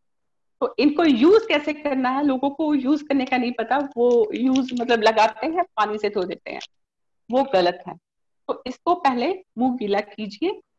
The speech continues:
और soap को पूरे face पे, neck पे लगा के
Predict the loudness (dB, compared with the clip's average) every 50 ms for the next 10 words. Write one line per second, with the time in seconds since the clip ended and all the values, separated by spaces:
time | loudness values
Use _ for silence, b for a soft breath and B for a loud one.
0 | _ _ _ -8 -6 -6 -6 -4 -2 -2 -2 -2 -2 -4 -2 -2 -2 -4 -8 _
1 | _ _ _ _ _ _ _ _ _ _ _ _ _ _ _ _ 0 0 2 2
2 | 0 0 -2 -2 -2 -2 -4 -4 -2 -2 -2 -2 -2 -6 -12 -12 -10 -6 -2 -2
3 | -2 -2 -4 -8 -8 -6 -6 -6 -6 -10 _ _ _ _ _ -6 -4 -2 2 4
4 | 4 2 2 0 -4 -4